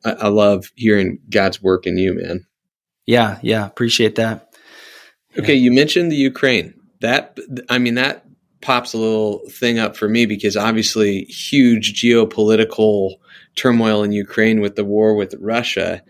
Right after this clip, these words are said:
Speaker 1: Talk a little bit about your heart for Ukraine and maybe even, like,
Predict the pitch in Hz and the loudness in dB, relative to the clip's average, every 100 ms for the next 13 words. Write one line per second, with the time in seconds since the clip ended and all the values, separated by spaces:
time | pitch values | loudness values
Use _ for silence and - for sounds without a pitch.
0 | _ _ _ _ - _ _ - - 139 | _ _ _ _ -20 _ _ -14 -4 -4
1 | 180 - 208 151 143 127 127 127 135 131 | -2 -2 0 2 0 0 -2 -2 0 2
2 | 117 120 117 - 117 110 104 - 113 110 | 0 0 -2 -2 0 0 0 -4 -2 0
3 | 101 101 113 143 151 147 107 - _ 110 | 2 0 0 0 0 0 -2 -6 _ -4
4 | 98 | -4